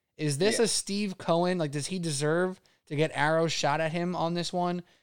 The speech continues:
Speaker 1: Uh, is this, like, a huge miss by the Mets? Like, where do you land on the gravity that this could ha-, uh, could bring?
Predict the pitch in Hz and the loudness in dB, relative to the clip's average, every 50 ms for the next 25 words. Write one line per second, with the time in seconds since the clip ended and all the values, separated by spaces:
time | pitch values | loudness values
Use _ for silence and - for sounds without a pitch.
0 | _ _ _ _ - 147 135 127 120 117 117 - 147 139 151 165 160 - 156 147 | _ _ _ _ 0 2 2 2 2 0 -2 -2 -4 -2 0 0 4 4 4 4
1 | 143 - - 123 120 123 - 175 185 196 208 208 196 165 147 147 151 156 160 175 | 4 2 -2 -4 -4 -4 -6 -2 0 2 2 4 2 2 2 0 0 2 2 2
2 | 175 175 170 - - 165 151 156 156 156 151 147 143 151 160 165 160 - - 156 | 0 0 -2 -2 -2 0 4 4 6 6 4 4 2 2 2 2 0 0 0 -2
3 | 147 147 156 160 170 180 196 196 208 208 202 190 175 165 160 156 156 156 156 151 | -2 0 0 2 4 4 4 2 0 0 -2 0 0 0 0 2 2 0 0 -2
4 | 139 135 135 139 135 135 127 123 - _ _ _ _ _ - 147 143 139 123 120 | -2 -4 -2 -2 -2 -2 -4 -6 -8 _ _ _ _ _ -6 -2 -2 -2 0 0
5 | 123 135 135 139 151 156 147 143 143 139 135 131 - 139 135 - - - 131 131 | 0 4 6 6 6 6 6 2 0 0 0 -2 -2 -4 -6 -6 -4 -6 -4 -4
6 | 123 123 - - 127 117 117 113 113 - - 120 120 127 123 117 117 | -4 -4 -4 -4 -4 -4 -4 -4 -6 -8 -8 -8 -6 -6 -6 -8 -8